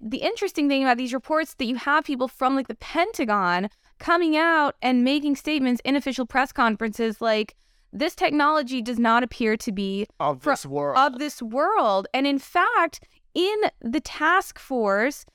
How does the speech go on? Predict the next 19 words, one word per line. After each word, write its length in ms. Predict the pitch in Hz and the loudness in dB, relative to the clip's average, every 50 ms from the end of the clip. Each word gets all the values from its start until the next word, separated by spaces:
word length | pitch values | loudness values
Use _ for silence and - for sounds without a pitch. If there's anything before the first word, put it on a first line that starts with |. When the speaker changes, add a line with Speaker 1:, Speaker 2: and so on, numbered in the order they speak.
| _ _ _ | _ _ _
Speaker 1:
they 500 | - 208 285 311 311 311 311 311 294 262 - _ _ _ - | -6 -4 -2 -2 0 0 0 0 0 0 -2 _ _ _ -20
specifically 920 | 220 - - - - 302 - - 370 339 359 330 269 294 285 277 269 254 233 | -18 -18 -10 -8 -6 -6 -2 -2 -2 0 -2 -2 -2 -2 -2 -2 0 0 -2
defined 640 | 202 254 240 - - 247 269 302 320 285 240 214 - - | -2 -4 -4 -2 0 0 2 2 2 2 2 0 0 -2
a 60 | 226 | -2
U 220 | 214 208 220 220 | -2 -2 0 2
F 200 | 214 208 208 - | 2 0 0 0
O, 180 | 202 185 185 214 | 2 2 2 2
so, 140 | 214 - 226 | 0 -2 -4
like, 180 | 220 208 196 | -4 -4 -6
the 60 | - | -6
subject 560 | 196 - - - 247 240 220 - 247 233 - - | -10 -6 -2 0 0 0 0 -2 -4 -4 -2 -4
of 60 | 208 | -4
these 180 | 208 214 196 | -2 -2 -2
investigations, 920 | 202 196 202 202 196 - - 208 180 202 226 240 - - 180 160 156 175 185 _ _ _ _ _ _ _ - | -2 0 0 -2 -2 -4 -4 -4 -2 0 -2 -2 -4 -4 -6 -4 -4 -6 -6 _ _ _ _ _ _ _ 0
as, 420 | 220 220 226 220 214 208 202 202 - - 214 | 2 2 4 4 2 2 0 0 -4 -6 -8
so 180 | 202 - 247 233 - | -4 -2 -2 -2 0
it, 160 | 247 233 - | -2 -4 -4
you 160 | - 214 233 226 | -4 -4 -4 -6
can't 420 | - - - 285 302 302 - - | -6 -4 -2 0 2 2 0 0